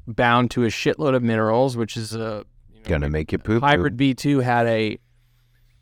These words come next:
Speaker 1: Hybrid B two had a bunch of, like, you know, fiber and, and prebiotic fiber and things like that,
Speaker 2: We
Speaker 1: just to
Speaker 2: did what we
Speaker 1: mitigate
Speaker 2: could.
Speaker 1: against the dose of minerals that you get hit with.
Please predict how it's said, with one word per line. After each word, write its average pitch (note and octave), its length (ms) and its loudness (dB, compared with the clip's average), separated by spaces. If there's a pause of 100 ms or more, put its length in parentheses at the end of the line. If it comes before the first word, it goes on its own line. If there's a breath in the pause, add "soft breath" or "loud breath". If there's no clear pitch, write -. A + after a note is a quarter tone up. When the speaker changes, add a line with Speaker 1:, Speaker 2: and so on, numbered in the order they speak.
(1120 soft breath)
Speaker 1:
Hybrid G3 400 4
B G3+ 140 2
two F#3+ 220 0
had E3+ 240 6
a D#3 40 4
bunch D#3 380 2
of, C#3+ 340 2
like, C3 360 2 (280)
you D3 100 -6
know, A#2+ 220 0
fiber C3+ 640 4
and, A#2+ 280 0
and A2+ 560 -4
prebiotic C#3 440 4
fiber B2+ 320 2
and A#2+ 120 0
things B2+ 220 0
like A#2 140 0
that, A#2 180 2
Speaker 2:
We A2 60 -12
Speaker 1:
just A2+ 140 -6
to E3+ 120 0
Speaker 2:
did - 80 -2
what C3 60 0
we C#3 80 0
Speaker 1:
mitigate A#2+ 200 0
Speaker 2:
could. C3 80 -2
Speaker 1:
against B2+ 520 -2
the A#2 260 2
dose A2+ 440 0
of G#2+ 220 -2
minerals A2+ 380 0
that A#2 180 -10
you B2 60 -8
get A#2+ 100 0
hit C3 160 -2
with. C#3+ 200 -2